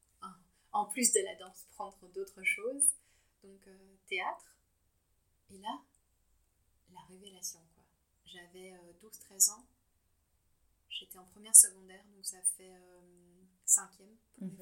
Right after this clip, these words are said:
Speaker 1: Français. Et j'ai kiffé, mais vraiment,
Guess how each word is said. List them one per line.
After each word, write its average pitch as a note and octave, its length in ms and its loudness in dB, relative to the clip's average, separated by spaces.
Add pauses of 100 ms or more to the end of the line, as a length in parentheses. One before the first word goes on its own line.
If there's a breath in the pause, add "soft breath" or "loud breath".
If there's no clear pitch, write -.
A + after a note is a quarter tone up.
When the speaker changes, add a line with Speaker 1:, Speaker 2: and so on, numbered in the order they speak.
Speaker 1:
Français. B3+ 340 2 (1700)
Et F#3+ 60 -18
j'ai - 180 2 (220)
kiffé, B3 720 6 (680)
mais F#3+ 200 -16
vraiment, G3 640 -4